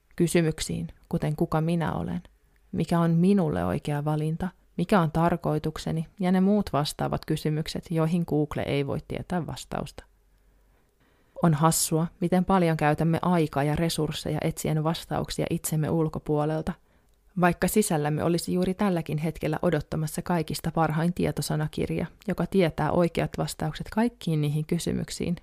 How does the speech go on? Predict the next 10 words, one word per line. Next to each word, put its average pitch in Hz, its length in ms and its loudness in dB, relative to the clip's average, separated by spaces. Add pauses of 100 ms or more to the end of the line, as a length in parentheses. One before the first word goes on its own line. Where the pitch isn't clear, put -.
joihin 165 320 0
janoamme 160 560 0
eniten 196 440 2
vastauksia. - 680 -4 (1700)
Teimmepä 185 400 4
elämässämme 165 680 0
mitä 170 280 0
tahansa, 151 500 -4 (560)
tehtävämme 165 600 2
on 175 100 0